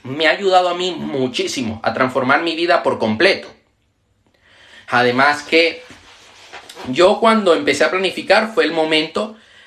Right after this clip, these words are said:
que comencé a... Un saludo ahí a la persona que se conectó,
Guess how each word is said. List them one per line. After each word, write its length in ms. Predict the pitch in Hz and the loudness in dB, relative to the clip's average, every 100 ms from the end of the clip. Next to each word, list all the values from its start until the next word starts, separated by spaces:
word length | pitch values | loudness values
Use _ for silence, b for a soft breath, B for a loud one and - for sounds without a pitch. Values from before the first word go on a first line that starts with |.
| B - | B -2
que 320 | 139 180 190 | 2 2 2
comencé 720 | 160 147 135 123 - 135 147 | 2 2 2 -2 -2 0 4
a... 760 | 160 143 123 110 98 92 98 _ | 4 4 0 0 -4 -8 -12 _
Un 140 | 127 | -12
saludo 380 | 123 123 120 127 | -6 -4 0 2
ahí 140 | 120 120 | 2 2
a 40 | |
la 100 | 120 | 0
persona 280 | 113 117 117 | -2 -6 -6
que 80 | 113 | -8
se 100 | 101 | -10
conectó, 520 | 98 90 156 185 | -12 -6 -6 -6